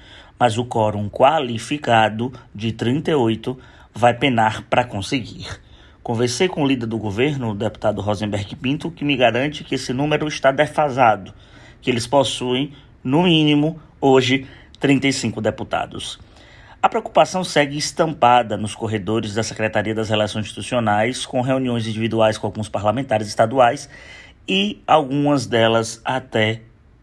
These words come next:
tarde da noite. Um cenário é você governar, governar com quarenta ou quarenta e dois deputados. Outro é saírem dez de vez, pois além de alguns pepistas,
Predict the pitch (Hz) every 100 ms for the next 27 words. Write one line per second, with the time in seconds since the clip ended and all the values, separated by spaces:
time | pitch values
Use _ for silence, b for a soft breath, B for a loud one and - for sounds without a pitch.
0 | _ - 98 98 95 110 95 98 98 -
1 | - _ _ b b b b - 160 -
2 | 139 123 120 127 139 190 - B B -
3 | 123 123 147 139 123 107 101 104 - -
4 | 151 185 139 104 107 104 110 - - b
5 | b b 127 120 139 131 110 107 120 135
6 | 156 160 135 123 110 110 117 123 - -
7 | 95 - - - - - 156 143 139 143
8 | 202 294 B B B - 120 147 127 135
9 | 143 143 131 120 120 120 120 104 113 95
10 | 101 107 120 180 - - B B 135 120
11 | 123 120 151 190 175 165 - 127 117 143
12 | - 170 -